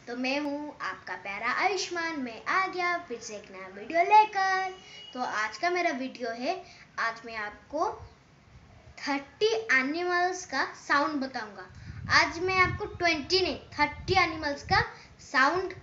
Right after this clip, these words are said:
बताऊंगा। तो चलिए हम शुरू करते हैं। फ्रेंड्स देखिए, मैंने five animals के name लिख दिए हैं। ऐसे ही मैं आपको फाइव five करके बताऊंगा,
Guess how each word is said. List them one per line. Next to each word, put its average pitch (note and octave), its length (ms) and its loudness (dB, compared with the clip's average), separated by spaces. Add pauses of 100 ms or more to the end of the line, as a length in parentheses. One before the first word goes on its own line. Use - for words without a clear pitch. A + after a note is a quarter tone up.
(120)
बताऊंगा। A3 500 -4 (400)
तो G#3+ 160 -8
चलिए F4 340 4
हम D#4 200 -2
शुरू G#4 320 0
करते F#4+ 280 2
हैं। E4 340 -2 (720)
फ्रेंड्स D#4 340 -4
देखिए, D4 460 -2
मैंने E4+ 260 -2
five D4+ 380 -2
animals D#4 420 -6
के E4 140 -6
name D4 300 -6
लिख C#4+ 200 -14
दिए D#4 120 -10
हैं। F#4 260 -6 (320)
ऐसे C4 280 -6
ही E4 80 0
मैं E4+ 220 0
आपको D#4+ 380 0
फाइव D4 340 2
five D#4 240 -4
करके D#4 320 -2
बताऊंगा, D4 680 2